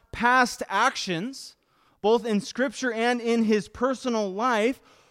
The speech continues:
form an understanding of his character,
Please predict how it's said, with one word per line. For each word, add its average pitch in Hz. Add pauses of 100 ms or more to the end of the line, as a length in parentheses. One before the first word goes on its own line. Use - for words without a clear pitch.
form 269
an 233
understanding 240
of 226
his 254
character, 285